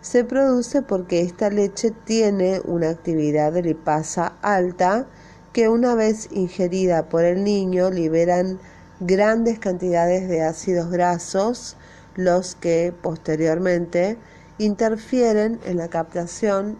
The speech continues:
y o conjugación de la bilirrubina, generalmente prolonga a la ictericia fisiológica.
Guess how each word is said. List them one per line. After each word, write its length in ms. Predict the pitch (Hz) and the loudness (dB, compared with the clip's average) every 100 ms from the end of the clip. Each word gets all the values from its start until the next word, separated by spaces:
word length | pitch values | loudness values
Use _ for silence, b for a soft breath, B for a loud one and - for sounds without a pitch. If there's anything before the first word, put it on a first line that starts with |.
| - | -8
y 260 | 220 220 | -6 -6
o 280 | - 196 190 | -2 0 0
conjugación 1040 | 190 190 196 - 208 190 180 - 202 196 214 | -2 -2 -2 -4 -4 -4 -6 -4 -2 -2 -2
de 120 | 185 | -2
la 120 | 160 | -2
bilirrubina, 880 | 160 160 160 170 190 202 185 180 208 - B B B - | -4 -4 -4 -4 -4 -4 -4 -4 -6 -10 B B B -14
generalmente 840 | - 233 226 226 240 240 233 262 | 0 2 4 2 2 2 2 0
prolonga 680 | 247 190 180 180 185 196 214 | 0 0 2 2 2 2 0
a 200 | - - | 0 -2
la 180 | 170 165 | -2 -2
ictericia 640 | 165 165 165 170 160 196 190 | -2 -4 -4 -4 -4 -4 -4
fisiológica. 920 | - 165 165 143 139 - 131 120 123 | -6 -6 -4 -4 -6 -10 -12 -8 -10